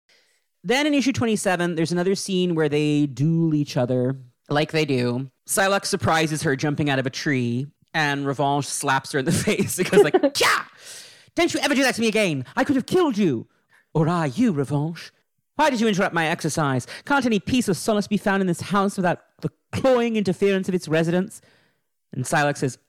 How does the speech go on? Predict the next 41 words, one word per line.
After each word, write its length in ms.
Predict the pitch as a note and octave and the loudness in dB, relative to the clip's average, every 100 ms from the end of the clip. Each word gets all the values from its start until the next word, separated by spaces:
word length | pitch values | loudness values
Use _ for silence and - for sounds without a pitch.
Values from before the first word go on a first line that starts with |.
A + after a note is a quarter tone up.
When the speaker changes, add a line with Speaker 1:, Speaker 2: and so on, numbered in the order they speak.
| - | -4
Speaker 1:
"I 100 | E3 | 0
merely 220 | F#3+ A#3 | 2 2
wanted 220 | F#3+ E3+ | 0 -2
to 80 | D3 | -6
see 320 | - G#3 F#3+ _ _ _ | -4 -2 -2 _ _ _
how 180 | - F3+ | -8 -2
you 160 | E3+ D#3+ | -2 -2
were." 320 | D#3 F#3+ C3+ - - - - | 0 0 -2 -6 -20 -16 -2
"Oh, 220 | G#3 F#3+ | 2 4
I 240 | F3 F#3 | 4 2
understand. 680 | F3 C#3+ B2+ - D#3 C#3+ D#3+ | 2 0 -6 -2 -2 0 -2
You 60 | |
wanted 180 | B3 A3 | -4 -6
to 80 | F#3+ | -10
check 320 | - - A#3+ | -10 -8 -4
out 100 | G#3 | -4
my 120 | F#3 | -2
reflexes, 760 | F3+ F3+ C4 - C#3+ - A#2+ A#2 | -4 -2 -4 -2 -6 -6 -8 -6
see 100 | A3 | -6
if 80 | F3+ | -4
I 80 | |
could 140 | D3+ C#3+ | -6 -6
still 160 | D#3+ | -6
perform. 640 | C#3+ C3+ - A3 F#3 B2+ A2+ _ _ | -4 -6 -4 -2 0 -2 -6 _ _
To 100 | C4+ | -4
see 140 | D4+ | 0
if 80 | D#4 | 0
the 60 | B3 | 2
fact 160 | B3 | 0
that 100 | A#3 | 2
I'm 260 | G3+ E3 A2 | 0 0 -4
dying 460 | - G3 A3+ D#3+ C#3 | 0 2 2 0 -2
from 120 | E3 | -4
this 120 | D#3 | -6
damnable 380 | - E3 E3+ E3 | -2 -2 0 0
legacy 320 | D#3 D#3 D#3+ | 0 -2 -2
virus 320 | D3+ E3+ F3 D#3 | -2 0 -2 -2
has 140 | E3+ | -4
slowed 220 | F3+ F3 | -2 0
me 80 | E3+ | 0
down. 300 | F#3 F#3+ G#3+ | -2 -2 -4